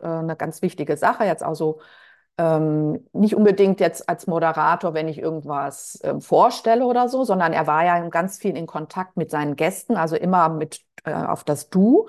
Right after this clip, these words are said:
ähm, hat sich mit dem anderen quasi beschäftigt, die Energien aufgenommen,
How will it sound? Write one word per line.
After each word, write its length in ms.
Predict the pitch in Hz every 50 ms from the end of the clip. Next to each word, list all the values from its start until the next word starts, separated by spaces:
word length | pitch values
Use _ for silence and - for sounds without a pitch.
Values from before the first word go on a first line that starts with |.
| - - - - - - - _ _ _ _ _ _ _ _
ähm, 760 | 185 180 175 170 175 170 170 170 170 165 165 165 170 175 - -
hat 180 | - 180 170 -
sich 180 | - 185 - -
mit 180 | 180 165 -
dem 140 | 170 151 - -
anderen 640 | - 165 196 240 254 269 254 254 247 254 254 262 254
quasi 320 | - - 185 196 208 226
beschäftigt, 460 | 196 214 202 - 214 214 - 214 202 -
die 80 | -
Energien 500 | - 160 170 175 170 165 170 185 175 - -
aufgenommen, 880 | 127 151 185 247 - - - 233 226 226 220 220 220 226 226 226 -